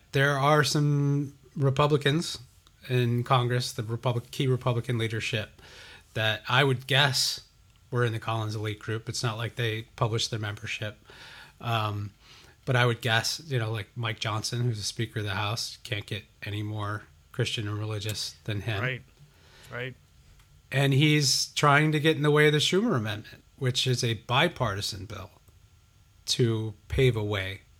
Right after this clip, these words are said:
Speaker 1: for U F O di-, disclosure. Both President Trump and President Biden have paved the way for that Schumer amendment bill.
Speaker 2: Right.
Speaker 1: So why are these guys getting in the way of it all of a sudden? I mean,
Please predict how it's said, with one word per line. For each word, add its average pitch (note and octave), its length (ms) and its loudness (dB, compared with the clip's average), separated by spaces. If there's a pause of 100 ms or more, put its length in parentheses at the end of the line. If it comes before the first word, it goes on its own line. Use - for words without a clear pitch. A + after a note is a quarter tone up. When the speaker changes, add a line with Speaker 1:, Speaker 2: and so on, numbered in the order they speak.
Speaker 1:
for - 160 -6
U G2+ 200 -4
F - 180 -12
O F#2+ 120 -8
di-, G2 120 -10 (240)
disclosure. G2 580 -10 (640)
Both C#3 280 2
President C3 420 2
Trump A#2+ 280 0
and G#2+ 160 -4
President G2+ 460 -6
Biden G#2+ 440 -4 (600)
have A#2 360 0
paved G#2+ 260 0
the A2 80 -6
way G2+ 320 -8 (260)
for - 160 -4
that G#2 140 -2
Schumer G2 400 -2
amendment F#2+ 480 -6
bill. - 320 -14 (400)
Speaker 2:
Right. A#2+ 120 -4
Speaker 1:
So G#2 320 0 (960)
why B2 260 2
are C3 160 6
these B2 260 2
guys A2 340 -2
getting A2+ 300 -2
in A2 100 -2
the G#2 100 -2
way G#2+ 220 -2
of F#2 120 -4
it F#2 120 -8
all F#2+ 120 -8
of F#2 60 -12
a G2 60 -10
sudden? G2 360 -6 (180)
I F3 60 2
mean, C3+ 240 2